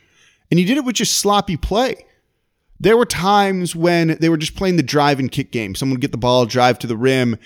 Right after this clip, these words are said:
and just pointlessly kick it out like no one was playing any, with any purpose. And they didn't look, this is where they don't look like a team, right? Like, people weren't ready for kickouts. No one was in the spot where the kickouts should be. You saw Kira Lewis Junior just toss the ball to no one, expecting someone to be there, but,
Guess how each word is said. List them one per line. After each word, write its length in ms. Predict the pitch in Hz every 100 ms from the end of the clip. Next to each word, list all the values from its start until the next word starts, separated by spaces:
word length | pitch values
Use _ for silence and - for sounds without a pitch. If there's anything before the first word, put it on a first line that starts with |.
| - -
and 80 | 139
just 240 | 135 - -
pointlessly 560 | 151 175 196 - 202
kick 280 | - 180 170
it 60 | 170
out 220 | 165 -
like 120 | 123
no 160 | 127 143
one 120 | 180
was 100 | 180
playing 300 | - 170 165
any, 160 | 165 160
with 180 | 147
any 140 | 156 156
purpose. 580 | - - 175 120 87 -
And 160 | 151 147
they 140 | 139
didn't 280 | 131 156 170
look, 240 | 160 160 -
this 200 | 156 165
is 140 | 135
where 120 | 151
they 120 | 143
don't 240 | 120 131 127
look 100 | 123
like 180 | 131 110
a 60 |
team, 480 | - - 143 110 95
right? 260 | 98 113 - - -
Like, 120 | 139
people 260 | 160 160 170
weren't 180 | 175 151
ready 200 | 156 170
for 160 | 160
kickouts. 480 | - 156 170 170 -
No 120 | 139
one 220 | 156 170
was 140 | 165 151
in 80 | 156
the 40 |
spot 320 | - 160 156
where 100 | 156
the 40 | 131
kickouts 400 | - 165 170 143
should 260 | - 151
be. 280 | 120 151 139
You 160 | 143 139
saw 320 | - 175 170
Kira 260 | 160 160
Lewis 220 | 151 135 -
Junior 340 | 147 160 117 - - -
just 180 | 160 -
toss 240 | 156 143
the 60 | 165
ball 160 | 151
to 100 | 123
no 240 | 113 123 160
one, 260 | 185 113
expecting 460 | 101 - 170 196 170
someone 220 | 160 156
to 60 | 127
be 180 | 127 165
there, 160 | 143
but, 140 | 117